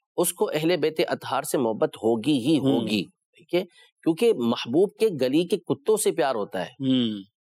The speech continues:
Speaker 1: کتے بھی وہاں کے اچھے لگتے ہیں، چے جائے کہ، آ، جس کا تعلق اور زیادہ محبوب ہستی کے ساتھ ہو جائے۔ تو اہل بیت اطہار ان کی ذاتیں تو اعلیٰ ہیں
Speaker 2: گھرانہ
Speaker 1: کہ
Speaker 2: ہی
Speaker 1: نبی
Speaker 2: ہے۔
Speaker 1: پاک صلی اللہ علیہ وسلم کے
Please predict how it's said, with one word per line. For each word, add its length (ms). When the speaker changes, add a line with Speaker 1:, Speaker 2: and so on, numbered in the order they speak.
Speaker 1:
کتے 240
بھی 100
وہاں 200
کے 140
اچھے 300
لگتے 340
ہیں، 180
چے 200
جائے 260
کہ، 280
آ، 180
جس 260
کا 140
تعلق 380
اور 420
زیادہ 460
محبوب 500
ہستی 240
کے 100
ساتھ 280
ہو 60
جائے۔ 200
تو 180
اہل 320
بیت 280
اطہار 500
ان 160
کی 180
ذاتیں 320
تو 220
اعلیٰ 340
ہیں 140
Speaker 2:
گھرانہ 280
Speaker 1:
کہ 100
Speaker 2:
ہی 20
Speaker 1:
نبی 180
Speaker 2:
ہے۔ 40
Speaker 1:
پاک 320
صلی 180
اللہ 160
علیہ 160
وسلم 240
کے 60